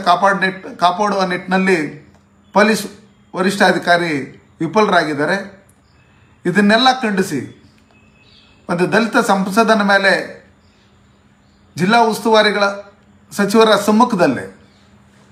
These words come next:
ಮತ್ತು ಜಿಲ್ಲಾಧಿಕಾರಿಗಳ ಸಮ್ಮುಖದಲ್ಲೇ ಯಾವ ರೀತಿ ದೌರ್ಜನ್ಯ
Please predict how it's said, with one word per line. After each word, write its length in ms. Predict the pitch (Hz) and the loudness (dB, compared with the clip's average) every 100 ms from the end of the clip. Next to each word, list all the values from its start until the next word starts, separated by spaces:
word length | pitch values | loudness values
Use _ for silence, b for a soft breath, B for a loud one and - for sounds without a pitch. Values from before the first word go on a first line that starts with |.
| _ _ _ _ _ _ _ - | _ _ _ _ _ _ _ -2
ಮತ್ತು 300 | 202 208 214 170 151 - _ _ _ _ _ - | 0 2 2 0 -6 -16 _ _ _ _ _ -6
ಜಿಲ್ಲಾಧಿಕಾರಿಗಳ 720 | 160 214 226 226 214 208 190 185 202 | 0 4 4 2 0 0 0 -2 -2
ಸಮ್ಮುಖದಲ್ಲೇ 560 | 202 202 190 160 110 - - _ _ _ _ _ _ _ _ _ _ - | -2 0 0 0 -2 -8 -20 _ _ _ _ _ _ _ _ _ _ -2
ಯಾವ 220 | 170 208 | 0 2
ರೀತಿ 300 | 233 226 240 202 180 - - - | 0 -4 -2 0 0 -4 -16 -4
ದೌರ್ಜನ್ಯ 400 | 175 190 220 208 | 0 2 2 2